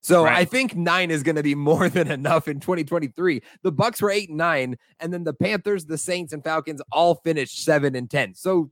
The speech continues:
Speaker 1: theoretically, this was the team that was closest to winning their division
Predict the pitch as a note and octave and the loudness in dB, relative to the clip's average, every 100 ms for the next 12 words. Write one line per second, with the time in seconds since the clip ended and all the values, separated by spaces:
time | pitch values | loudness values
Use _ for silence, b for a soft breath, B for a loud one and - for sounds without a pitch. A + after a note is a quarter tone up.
0 | _ A#3+ C4+ G3 F#3 - E3 D3 F3 F#3 | _ -6 0 2 2 0 -2 -2 -2 -2
1 | D3+ D#3 - F3 E3 D#3+ D#3 C3+ - - | -2 -6 -10 -8 -4 -2 -2 -2 -4 2
2 | E3 G3+ F#3+ F#3 - - D3 D3+ F3 D#3+ | 6 6 4 -2 -4 -6 -4 -4 -6 -4
3 | C#3 C3 B2+ C#3 B2+ C3 A#2+ | -2 -2 0 0 0 -2 -4